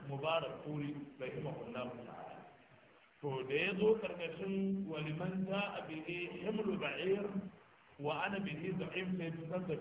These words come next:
suka fitar da fikihu guda biyu. Suka ce, "Wa liman ja'a bihi himlu ba'ir", sun suka ce, "Haza min babil ju'ala.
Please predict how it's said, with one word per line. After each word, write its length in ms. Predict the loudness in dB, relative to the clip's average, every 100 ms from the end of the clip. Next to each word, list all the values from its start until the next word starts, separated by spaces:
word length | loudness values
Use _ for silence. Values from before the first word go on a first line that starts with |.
| -4
suka 260 | -8 -6 -4
fitar 260 | -4 -4 -2
da 120 | -2
fikihu 420 | -4 -4 -2 0
guda 240 | -2 -4
biyu. 380 | -6 -6 -6 -8 -12 -20 -20 -20 -20 -18 -18 -10
Suka 340 | -2 0 2
ce, 320 | 2 2 2 2
"Wa 160 | 2
liman 560 | 2 0 0 0 0 4
ja'a 360 | 8 8 6 0
bihi 580 | -2 -2 0 2 0 -2 -6 -16 -14
himlu 420 | 2 4 6 2
ba'ir", 460 | 2 0 2 2 0 -4 -12 -16 -20 -20 -20
sun 180 | -8 -4
suka 140 | -2 -2
ce, 180 | -2 -4
"Haza 960 | -2 2 4 2 2 4 4 0 -4
min 380 | -2 -2 -2 2
babil 600 | 4 4 2 -6 -6 -6
ju'ala. 680 | -6 -4 -2 -2 -2 -6